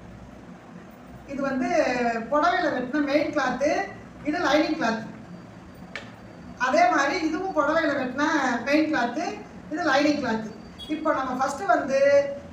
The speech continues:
லைனிங் வந்து எப்படி வெட்டுறது அப்படிங்கிறத தான் நான் உங்கள்கிட்ட சொல்ல போறேன். லைனிங் பிளவுஸை ஃபஸ்ட்டு நம்ம பின்பக்க அளவு எந்த மாதிரி எடுக்கணும் அப்படிங்கிறத இப்போ நம்ம பார்க்கலாம். வாங்க, வாங்க, இப்போ நம்ம வந்து பிளவுஸை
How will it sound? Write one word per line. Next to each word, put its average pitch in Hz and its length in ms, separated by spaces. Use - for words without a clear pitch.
லைனிங் 330 400
வந்து 339 140
எப்படி - 240
வெட்டுறது 254 460
அப்படிங்கிறத 240 480
தான் 294 100
நான் 240 120
உங்கள்கிட்ட 220 320
சொல்ல 226 140
போறேன். 240 260
லைனிங் 320 320
பிளவுஸை 302 300
ஃபஸ்ட்டு 285 280
நம்ம 262 140
பின்பக்க 381 480
அளவு 254 180
எந்த 320 220
மாதிரி 285 240
எடுக்கணும் 240 460
அப்படிங்கிறத 269 460
இப்போ 311 140
நம்ம 233 200
பார்க்கலாம். 240 340
வாங்க, 214 180
வாங்க, 302 240
இப்போ 285 180
நம்ம 240 180
வந்து 320 200
பிளவுஸை 302 260